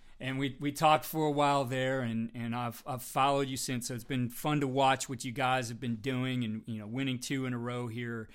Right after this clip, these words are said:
in Maryland. But I know you have a great background in education as a coach in, in that you played at Maryland and G A at Maryland. Ralph Friedgen was the head coach. James Franklin was there as the O C. What impact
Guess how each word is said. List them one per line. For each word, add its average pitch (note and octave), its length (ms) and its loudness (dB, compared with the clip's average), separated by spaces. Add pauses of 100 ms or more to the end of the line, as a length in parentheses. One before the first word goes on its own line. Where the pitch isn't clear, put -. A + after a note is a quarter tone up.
(300)
in B2 180 -2
Maryland. B2+ 500 0
But A#2+ 260 -4 (340)
I D3 80 -2
know E3+ 380 8 (320)
you E3 160 0
have F3 200 8
a D#3+ 60 6
great C#3 560 0 (180)
background C#3 640 0
in B2 180 -4
education D3 640 0
as B2+ 200 -2
a B2+ 60 -6
coach C3 420 -2
in, B2 300 -4
in C3 140 -6
that B2+ 240 -4
you B2 60 -6
played D#3+ 540 0 (360)
at D3 160 0
Maryland D3 400 0
and A#2 180 -2
G D3+ 180 0
A D3 200 2
at C#3 160 -2
Maryland. C3+ 560 0 (320)
Ralph C#3 340 4
Friedgen C3+ 300 0
was B2 120 -4
the B2 80 -2
head C3+ 240 2
coach. C#3 360 0
James B2+ 260 -4
Franklin C#3 460 -4
was A#2+ 120 -6
there C3 220 -2
as B2 100 -4
the A#2+ 200 -4
O B2+ 80 -2
C. B2 420 -4 (240)
What C#3+ 300 4
impact C#3+ 580 2